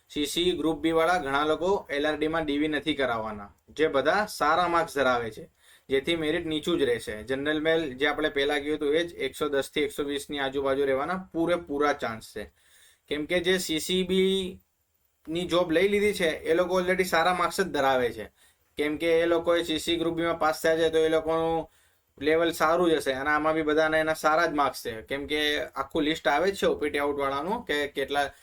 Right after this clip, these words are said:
એમાં બધા most of એકસો વીસ પ્લસ વાળા જ હોય છે. એકસો વીસ, એકસો ત્રીસ, એકસો ચાલીસ એવા જ માર્ક્સ ધરાવતા હોય છે. તો એટલે ઓ પી ટી આઉટમાં જેટલું તમે હેલ્પ કરજો, એટલો વધુ ફાયદો થશે. તો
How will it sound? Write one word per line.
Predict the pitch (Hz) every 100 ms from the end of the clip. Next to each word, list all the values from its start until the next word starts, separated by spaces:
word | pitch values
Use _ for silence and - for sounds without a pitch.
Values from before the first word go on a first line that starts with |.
| _
એમાં | 135 160 156
બધા | 147 160 170
most | 170 165 -
of | 170 165 _ _ _
એકસો | 151 147 185
વીસ | 165 180 -
પ્લસ | 170 170
વાળા | 165 170 170
જ |
હોય | 147 127
છે. | 135
એકસો | 123 - 156
વીસ, | 135 143 139 139
એકસો | 131 - 139
ત્રીસ, | - 143 135
એકસો | 135 - 143
ચાલીસ | 135 131 135 131 -
એવા | 143 156 156
જ |
માર્ક્સ | 139 139 131
ધરાવતા | 127 120 117
હોય | 117 113
છે. | 107 104 _ _ _ _
તો | 143
એટલે | 143 143 151 156 160 156 -
ઓ | 147
પી | 143 170
ટી | 165
આઉટમાં | 165 151 160
જેટલું | 147 143 170
તમે | 170 165 170 170 156 - _ 131
હેલ્પ | 160 170
કરજો, | 170 165 175
એટલો | 147 147 165
વધુ | 147 151 156
ફાયદો | 135 135 143
થશે. | 143 123 117 110
તો | 135 135 139 135